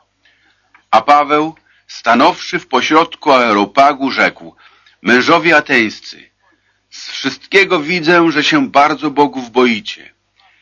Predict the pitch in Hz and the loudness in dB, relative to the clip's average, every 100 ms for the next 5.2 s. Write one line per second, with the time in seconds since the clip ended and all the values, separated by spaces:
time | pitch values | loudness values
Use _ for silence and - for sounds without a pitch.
0 | _ - 135 151 151 147 - 147 175 190 | _ -2 0 2 0 0 -2 -2 0 0
1 | 180 175 - 151 - 156 147 135 180 175 | 0 -4 -4 -4 -2 -2 -2 -2 -2 0
2 | 151 147 160 139 143 156 160 151 135 127 | 0 -2 -2 2 2 0 -2 -2 0 0
3 | 127 160 151 - 156 147 127 123 131 165 | 0 0 -2 -6 -4 -4 -4 -2 2 2
4 | 160 165 160 151 - - 175 165 - 110 | 0 -4 -2 -6 -6 0 0 0 0 0
5 | 135 - | 0 -4